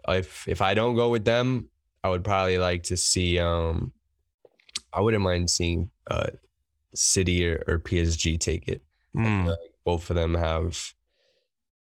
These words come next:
Speaker 1: have been going at it, trying to get to that trophy, and sooner or later,
Speaker 2: Yeah.
Speaker 1: their, their time is bound to come.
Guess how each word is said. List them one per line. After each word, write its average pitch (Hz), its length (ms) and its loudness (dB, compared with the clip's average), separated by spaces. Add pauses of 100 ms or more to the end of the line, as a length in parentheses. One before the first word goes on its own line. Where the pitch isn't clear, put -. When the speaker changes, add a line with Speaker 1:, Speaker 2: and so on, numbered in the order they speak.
(380)
Speaker 1:
have 92 240 0
been 90 240 4
going 90 300 2
at 90 180 2
it, 82 240 -2 (300)
trying 92 260 0
to 87 60 2
get 85 220 0
to 98 100 0
that 87 180 2
trophy, 85 580 -2 (320)
and 90 240 -2
sooner 90 340 0
or 87 120 2
later, 82 280 0
Speaker 2:
Yeah. 62 180 -4 (800)
Speaker 1:
their, 90 240 2
their 90 180 2
time 87 300 0
is 82 140 -2
bound 82 300 0
to - 100 -10
come. 80 380 -4